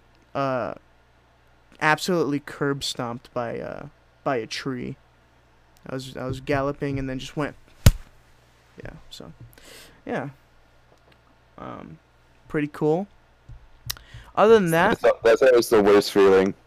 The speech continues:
Speaker 1: What?
Speaker 2: Cuddling, and then you're like, they fall asleep, and you're like, "Oh, I can finally play it," then, and then all you hear is, "What are you doing?"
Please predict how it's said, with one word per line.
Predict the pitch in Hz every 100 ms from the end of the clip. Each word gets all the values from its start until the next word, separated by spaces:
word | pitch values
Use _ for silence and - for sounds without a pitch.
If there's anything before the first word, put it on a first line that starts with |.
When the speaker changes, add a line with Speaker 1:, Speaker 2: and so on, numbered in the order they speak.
| _ _ _
Speaker 1:
What? | 165 151 143 - _ _ _ _ _ _ _
Speaker 2:
Cuddling, | - 107 110 110 107
and | 104
then | 101
you're | 101 95
like, | 92 - _ _ _ _ _ _ _ -
they | 113 107
fall | 110 107
asleep, | - 107
and | 107
you're | 104
like, | 101 -
"Oh, | 117 110 104
I | 104
can | 101 101 - _ _ _
finally | 117 110 104
play | 101 107 101
it," |
then, | 107 95 - 415 466 - _ _ _
and | 120
then | 117 -
all | 110 107
you |
hear | 117 107 101
is, | - - - - - _ _ -
"What | - 113 107
are | 104 107
you | 101
doing?" | 104 101 98 90